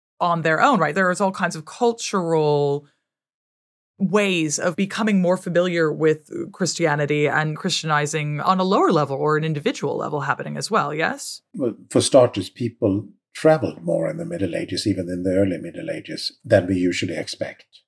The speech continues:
Speaker 2: And then they are, uh, exposed to new cultural, religious, et cetera influences. And people will pick up on, uh, I mean,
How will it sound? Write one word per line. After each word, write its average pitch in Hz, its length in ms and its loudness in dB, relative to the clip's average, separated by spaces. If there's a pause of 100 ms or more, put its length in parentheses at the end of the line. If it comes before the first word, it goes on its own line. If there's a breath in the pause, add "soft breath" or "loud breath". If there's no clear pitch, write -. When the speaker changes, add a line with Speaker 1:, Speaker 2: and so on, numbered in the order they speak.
(440)
Speaker 2:
And 107 220 6
then 101 280 4
they 104 220 6
are, 90 640 2
uh, - 540 -10 (260)
exposed - 920 -2
to 82 300 -2 (540)
new 104 240 4
cultural, 85 840 -4
religious, - 880 -2 (360)
et 95 140 -6
cetera 87 540 -2 (160)
influences. - 880 -4 (760)
And 92 480 -2 (160)
people 104 400 2
will 90 220 0 (100)
pick - 240 -6
up 104 300 -4 (120)
on, - 560 -4
uh, 78 200 -8 (1300)
I 123 60 2
mean, - 240 0